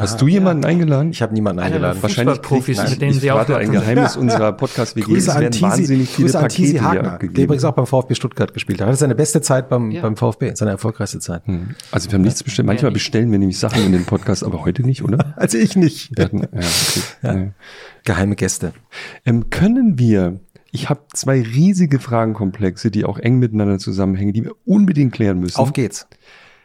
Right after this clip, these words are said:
Speaker 2: Aber eigentlich, ich würde gern ta-, trotzdem,
Speaker 3: Diese
Speaker 2: wenn, wenn Sie diese Fantasie trotzdem noch mal kurz
Speaker 1: Ja.
Speaker 2: entwickeln
Speaker 1: Ach, stimmt.
Speaker 2: würden für, für
Speaker 1: Bitte.
Speaker 2: uns. Also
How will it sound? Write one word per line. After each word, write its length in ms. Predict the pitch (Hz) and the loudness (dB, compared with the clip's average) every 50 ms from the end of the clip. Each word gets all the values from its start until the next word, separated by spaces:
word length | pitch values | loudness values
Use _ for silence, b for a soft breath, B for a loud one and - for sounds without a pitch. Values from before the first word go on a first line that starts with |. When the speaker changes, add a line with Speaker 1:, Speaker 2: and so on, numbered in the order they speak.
| B B B B - | B B B B -2
Speaker 2:
Aber 120 | 131 160 | -2 0
eigentlich, 260 | - 180 196 - 196 190 | 2 2 0 0 0 -4
ich 100 | 147 143 | 0 0
würde 140 | 202 214 | 0 2
gern 160 | 170 175 185 165 - - _ | 2 2 2 0 -2 -6 _
ta-, 120 | - 160 - - _ - | -4 -4 -4 -4 _ -8
trotzdem, 260 | 139 143 - - 175 156 | -6 -6 -4 -2 -2 0
Speaker 3:
Diese 120 | 147 139 | 2 2
Speaker 2:
wenn, 140 | 165 170 143 | 2 4 4
wenn 100 | 165 180 | 2 2
Sie 80 | 170 180 | 2 2
diese 220 | 160 165 156 156 | 2 2 2 2
Fantasie 640 | - - 156 151 160 151 131 135 180 190 175 151 - - - - _ _ _ - | 0 0 0 0 0 0 0 0 0 0 -2 -2 -6 -16 -20 -20 _ _ _ -4
trotzdem 280 | - 165 - - 151 | -4 -2 0 2 2
noch 80 | 160 139 | 4 4
mal 100 | 127 123 | 2 0
kurz 400 | - - - 202 226 214 - - | 0 -2 0 0 0 0 0 0
Speaker 1:
Ja. 60 | 165 | 0
Speaker 2:
entwickeln 240 | 147 - 180 - 151 | 2 2 2 0 2
Speaker 1:
Ach, 20 | 120 | 0
stimmt. 140 | 110 95 | 0 0
Speaker 2:
würden 180 | 92 92 90 92 | -2 -2 -4 -6
für, 160 | - - 101 - | -6 -8 -8 -8
für 180 | - - 120 113 | -2 0 0 2
Speaker 1:
Bitte. 140 | 107 107 95 | 2 0 0
Speaker 2:
uns. 180 | 87 - - - B B B B B B B B B B B B | -2 -4 -6 -10 B B B B B B B B B B B B
Also 320 | - 123 120 127 135 127 | -2 -2 0 0 0 -2